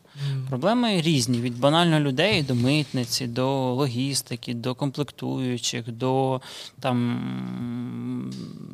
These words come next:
Speaker 2: ну, раніше вплоть до реально відключення електрики, бо це була проблема, е, площі, бойові частини, це теж окремий квест. Ну, ми доволі бюрократизована держава в цьому всьому. Плюс, якщо ми хочемо, щоб це купувала держава,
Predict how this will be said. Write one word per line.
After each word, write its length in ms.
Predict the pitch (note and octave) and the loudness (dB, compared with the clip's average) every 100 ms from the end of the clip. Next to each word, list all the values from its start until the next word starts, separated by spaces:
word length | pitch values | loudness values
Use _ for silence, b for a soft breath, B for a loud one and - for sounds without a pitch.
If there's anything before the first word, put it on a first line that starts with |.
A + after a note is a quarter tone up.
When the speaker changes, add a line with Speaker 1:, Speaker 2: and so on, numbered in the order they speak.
| - | -4
Speaker 2:
ну, 180 | D#3 C3 | 2 4
раніше 520 | C3 C3 F#3+ D#3+ C#3 | 4 2 2 2 2
вплоть 520 | B2+ A#2+ A#2+ C#3+ C3 | 0 -6 -6 -4 -4
до 300 | B2+ C3 B2 | -2 -2 0
реально 260 | B2 B2+ B2+ | 2 4 2
відключення 480 | A#2+ C#3 B2+ C3 B2 | 0 -2 -2 0 0
електрики, 520 | A#2+ A#2 - A#2 A#2 | 0 -2 -6 -10 -10
бо 80 | B2 | -10
це 140 | - | -10
була 160 | A#2 A#2+ | -8 -8
проблема, 580 | - A2+ A2+ A2+ A2+ C3 B B B B - | -8 -8 -8 -6 -8 -10 B B B B -4
е, 100 | B2 A2+ | -4 -4
площі, 560 | B2+ C3+ C#3+ - - A#2+ | 2 4 4 2 -2 -2
бойові 340 | B2 C3+ E3+ | 0 2 2
частини, 640 | - D#3 - C3 B2+ A#2 | 0 0 0 0 0 0
це 140 | - A#2 | -4 -8
теж 220 | A#2 A#2+ | -6 -8
окремий 360 | A2+ A#2+ A#2 | -6 -4 -4
квест. 460 | A2+ A#2 A2 G#2+ - - B B B | -6 -8 -6 -6 -8 -10 B B B
Ну, 80 | C#3 | -2
ми 120 | C3 | 0
доволі 420 | D#3 E3+ F#3 F3+ E3 E3+ - | 0 -2 -2 -2 -4 -8 -4
бюрократизована 760 | E3+ E3 E3 E3 D#3 E3+ D3 | -4 -2 -4 -2 -2 -2 -2
держава 360 | B2 A#2+ B2 A2+ | -2 -2 -2 -4
в 80 | A2 | -6
цьому 200 | - A2+ | -8 -8
всьому. 420 | - A#2 A2+ A2+ | -8 -8 -8 -10
Плюс, 480 | - C#3 D3+ - - B2+ | -8 -6 -2 -2 -2 -6
якщо 260 | B2 - | -6 -2
ми 120 | D3 | -2
хочемо, 320 | C#3 D3 C#3+ B2+ | -2 -4 -4 -4
щоб 140 | - | -4
це 80 | D#3+ | -8
купувала 420 | - C3+ C3+ B2+ | -10 -4 -2 -2
держава, 600 | A#2+ B2+ D3 G#3+ G#3 C#3+ | 0 -2 0 0 2 0